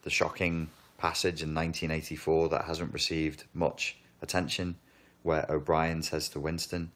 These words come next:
"We will obliterate the orgasm.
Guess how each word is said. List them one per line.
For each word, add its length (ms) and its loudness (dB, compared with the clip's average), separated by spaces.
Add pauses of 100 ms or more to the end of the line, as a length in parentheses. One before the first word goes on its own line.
(420)
"We 220 -4
will 400 2 (1000)
obliterate 840 0 (160)
the 100 -2
orgasm. 540 2